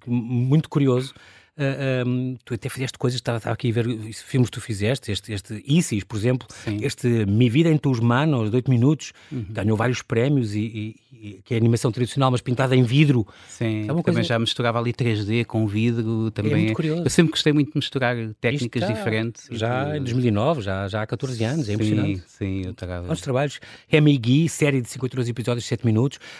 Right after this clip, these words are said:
Speaker 2: Uhum.
Speaker 1: Há, há, tu fizeste uma série de propostas às televisões sobre séries de, de, de animação.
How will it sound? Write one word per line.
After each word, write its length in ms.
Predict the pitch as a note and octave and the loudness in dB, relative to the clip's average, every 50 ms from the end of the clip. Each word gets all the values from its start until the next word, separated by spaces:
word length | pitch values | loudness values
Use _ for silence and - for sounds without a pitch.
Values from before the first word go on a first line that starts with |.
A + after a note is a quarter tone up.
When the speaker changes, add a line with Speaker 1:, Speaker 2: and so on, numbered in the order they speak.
| - | -12
Speaker 2:
Uhum. 60 | G2 F#2 | -4 0
Speaker 1:
Há, 80 | D#3+ E3+ - - G3+ | 2 2 2 4 2
há, 180 | A3+ G#3 E3 D#3+ | 2 2 0 -2
tu 80 | - G3+ | -4 -2
fizeste 260 | - G3 G#3+ G3 - | 0 2 2 2 4
uma 60 | G3+ | 2
série 200 | - - F#3+ F3+ | 2 4 2 2
de 20 | - | 0
propostas 360 | - - - D#3 C3 D#3+ D3+ | -2 0 0 0 2 2 0
às 80 | C#3 - | 0 0
televisões 720 | - C3+ D3 C3+ A#2 C3 C3 C#3 D3 D#3 - - - - - _ C#4 | -2 -2 -2 0 2 2 0 2 0 -2 -4 -8 -12 -14 -16 _ -20
sobre 320 | - - - F3 D#3 - | -10 2 4 4 4 4
séries 420 | - - F3 D#3+ D#3 D#3 D#3+ D3 C#3+ | 2 4 4 4 6 4 2 -2 -2
de, 240 | D#3+ D#3 D#3 D#3 | -4 -4 -4 -4
de, 180 | D3 C3+ D3+ D3 | -2 -2 -2 -2
de 80 | C3+ D3 | 0 0
animação. 440 | D3+ D3+ E3 D#3 - D#3 C#3 C3+ | 2 2 2 0 0 0 0 0